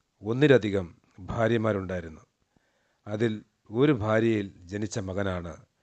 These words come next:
നമ്മുടെ ഇന്ത്യ കണ്ട എക്കാലത്തെയും വലിയ ചക്രവർത്തിയായിരുന്ന അശോകൻ.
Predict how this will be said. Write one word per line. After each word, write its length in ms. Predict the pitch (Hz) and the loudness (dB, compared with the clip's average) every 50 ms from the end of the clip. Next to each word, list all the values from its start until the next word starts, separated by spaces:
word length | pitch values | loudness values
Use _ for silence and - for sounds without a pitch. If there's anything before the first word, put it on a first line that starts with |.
| _ _ _ _ _ _ _ - | _ _ _ _ _ _ _ -12
നമ്മുടെ 320 | 90 92 95 98 98 101 | -10 -8 -4 -2 -2 0
ഇന്ത്യ 340 | 98 107 113 117 113 123 113 | 0 0 -2 2 2 2 2
കണ്ട 220 | 107 104 98 92 95 92 85 - | 2 0 0 -2 -2 -2 -4 -6
എക്കാലത്തെയും 840 | 87 95 - - - 117 113 107 107 101 - - 104 95 92 90 85 - _ _ _ _ _ _ _ _ _ _ _ _ - | -10 -10 -8 -2 0 2 2 2 2 0 -2 -4 -6 -4 -4 -6 -10 -12 _ _ _ _ _ _ _ _ _ _ _ _ -8
വലിയ 280 | 92 95 98 101 104 101 | -4 -4 0 2 2 0
ചക്രവർത്തിയായിരുന്ന 920 | 92 - 98 - - 113 107 101 98 - 101 95 92 90 87 87 87 82 - - _ _ _ _ _ _ _ - | 0 -2 -6 -4 -2 0 0 0 -2 -4 -4 -2 -2 -4 -4 -8 -10 -12 -14 -16 _ _ _ _ _ _ _ -10
അശോകൻ. 480 | 95 98 - - 110 101 85 87 76 | -8 -6 -2 0 0 0 -2 -4 -10